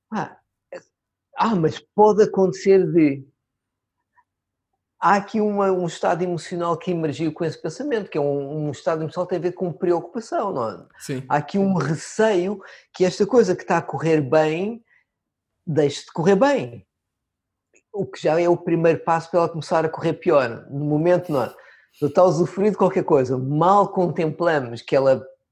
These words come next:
Speaker 1: pode deixar de acontecer, ela já não está na mesma plenitude, porque agora já introduzimos um, um ligeiro receio.
Speaker 2: Uhum.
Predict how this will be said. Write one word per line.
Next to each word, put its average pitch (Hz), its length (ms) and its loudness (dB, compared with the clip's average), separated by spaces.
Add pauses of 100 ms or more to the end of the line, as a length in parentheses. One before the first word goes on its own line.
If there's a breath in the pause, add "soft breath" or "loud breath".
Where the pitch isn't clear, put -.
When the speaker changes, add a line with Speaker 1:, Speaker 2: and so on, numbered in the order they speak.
(220)
Speaker 1:
pode 180 320 6
deixar 151 520 2
de 135 100 0
acontecer, 151 680 -2 (360 loud breath)
ela 135 220 2
já 160 160 4
não 165 120 2
está 175 180 2
na 180 120 4
mesma 165 360 4
plenitude, 165 640 0
porque 160 160 -2
agora 156 260 6
já 151 240 0 (220)
introduzimos 143 760 -2
um, 143 540 -4 (100)
um 147 160 -4
ligeiro 147 440 0
receio. 113 640 -6 (300)
Speaker 2:
Uhum. 123 340 -10